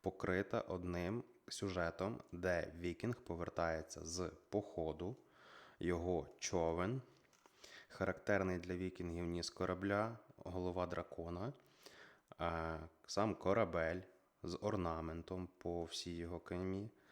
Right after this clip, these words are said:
Всередині, бачимо, на кораблі вже є якась скриня з, е,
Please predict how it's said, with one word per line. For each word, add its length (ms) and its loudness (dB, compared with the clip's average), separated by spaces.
Всередині, 760 2
бачимо, 520 4
на 160 4
кораблі 540 0
вже 260 0
є 220 0
якась 520 -2
скриня 560 2
з, 180 -4
е, 320 -4